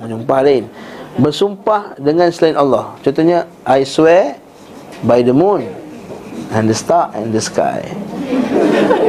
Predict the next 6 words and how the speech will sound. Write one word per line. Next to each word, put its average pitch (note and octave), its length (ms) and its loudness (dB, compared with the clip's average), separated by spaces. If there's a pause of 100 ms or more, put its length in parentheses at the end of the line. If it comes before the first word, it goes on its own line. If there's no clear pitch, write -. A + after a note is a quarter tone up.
(2250)
I'll D3 200 4
be D3+ 140 4
there." A2 400 0
Ha, C3+ 160 2
ha. C#3+ 180 0
<laughs> C3+ 120 2